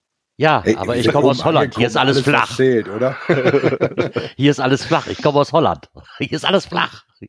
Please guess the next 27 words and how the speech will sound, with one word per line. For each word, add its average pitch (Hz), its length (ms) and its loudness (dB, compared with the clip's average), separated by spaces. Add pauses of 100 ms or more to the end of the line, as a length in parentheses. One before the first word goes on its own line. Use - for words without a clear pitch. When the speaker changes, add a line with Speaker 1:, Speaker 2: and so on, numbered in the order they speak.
(220)
Speaker 1:
Hier 117 100 -2
gibt 175 160 2
es 160 60 0
nur 170 120 4
Dünen. 139 560 2 (1500)
Speaker 2:
Außerdem, 107 260 -4
der, 104 100 -2
der 90 200 -4
Gerard 92 320 -2
trainiert 98 240 -4
doch 101 100 0
für - 80 -6
den 87 100 -2
Brocken. - 380 -6 (800)
Speaker 1:
<laughs> - 100 -2 (1800)
Speaker 2:
Der 104 140 4
rennt 110 160 0
jetzt 110 140 0
immer 101 180 0
irgendwie 101 200 0
so 98 80 4
eine 95 100 2
Brücke 92 300 2
rauf 90 200 2
und 90 120 -4
runter. 92 440 0
<laughs> 185 60 2